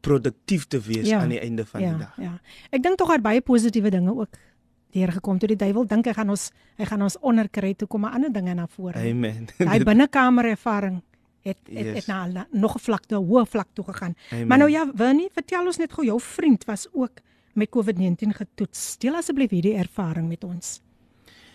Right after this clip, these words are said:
Speaker 1: Ja, kyk, as gelowiges, kinders van die Here, is ons nie gevry waar dat jy nie covid sal kry en, en, en so nie. En, eh, ja, die hand-,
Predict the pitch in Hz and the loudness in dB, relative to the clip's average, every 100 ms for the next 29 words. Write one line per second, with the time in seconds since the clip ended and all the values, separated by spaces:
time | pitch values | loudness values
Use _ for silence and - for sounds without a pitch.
0 | _ _ 113 107 98 90 - 262 247 - | _ _ -2 0 -2 -6 -2 -2 0 2
1 | 147 - 127 110 120 180 156 123 120 110 | 0 0 -2 0 2 0 0 -6 -6 -8
2 | - 214 220 143 - 127 117 107 98 98 | -4 0 2 0 -4 -4 -2 -4 -4 -8
3 | 107 98 _ _ _ _ 135 127 160 165 | -10 -14 _ _ _ _ -4 -2 0 0
4 | 160 196 226 143 - 139 139 127 110 107 | 2 0 0 -4 -4 0 2 2 -2 -6
5 | 104 - _ _ _ _ - 110 110 107 | -8 -12 _ _ _ _ -6 -6 -6 -4
6 | 110 117 113 107 _ _ _ _ 117 135 | -2 0 -2 -4 _ _ _ _ 0 0
7 | - 147 135 123 123 131 123 - 117 110 | 2 2 2 2 -2 -2 -6 -2 0 0
8 | 110 - _ _ _ _ _ - 110 - | -2 -6 _ _ _ _ _ -8 -6 -6
9 | 110 117 104 - 135 123 107 98 - _ | -8 -8 -8 0 4 4 2 -4 -12 _
10 | _ _ - _ _ 127 123 117 113 110 | _ _ -20 _ _ 0 2 2 0 -2
11 | 107 - _ 123 131 131 127 117 120 117 | -6 -14 _ -2 0 2 0 -2 -4 -4
12 | 101 120 143 | -2 -2 -2